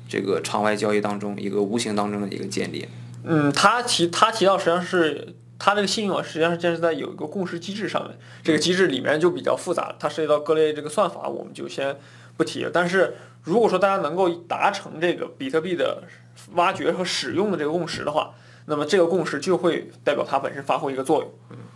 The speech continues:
Speaker 1: 对。呃，什么是I C O，什么是区块链，什么是比特币，什么是以太币，这种东西呢，不是我们一两句话能讲完的。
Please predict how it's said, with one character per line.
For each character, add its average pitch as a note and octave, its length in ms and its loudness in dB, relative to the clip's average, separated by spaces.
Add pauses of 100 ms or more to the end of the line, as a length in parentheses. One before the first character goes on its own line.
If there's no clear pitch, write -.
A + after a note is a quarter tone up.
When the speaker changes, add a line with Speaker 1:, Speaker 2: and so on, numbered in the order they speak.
(220)
Speaker 1:
对。 - 160 -10 (540)
呃， A2+ 380 4
什 - 120 -8
么 D#3 120 -2
是 D3 80 -2
I C3 140 2
C C#3 180 -6
O， C#3 300 2
什 A#2+ 120 -12
么 A#2 80 -4
是 A2+ 120 -4
区 - 180 -8
块 A#2 200 -2
链， A#2+ 280 -4
什 - 120 -12
么 A2+ 100 -4
是 A#2+ 100 -6
比 G#2 140 -10
特 - 180 -2
币， G#2+ 240 -6
什 - 100 -10
么 G#2+ 140 -4
是 A2+ 100 -6
以 - 140 -8
太 - 220 -2
币， - 200 -4 (280)
这 C#3+ 100 0
种 A#2 160 4
东 A2+ 160 4
西 A#2 80 -2
呢， F2 180 0
不 - 140 -12
是 - 140 0
我 G#2+ 80 4
们 G#2 180 -2
一 A2+ 60 2
两 - 120 -4
句 G2+ 120 -6
话 G2+ 160 -2
能 G#2 120 -4
讲 F2+ 220 -4
完 C2+ 160 -10
的。 D#2+ 100 -4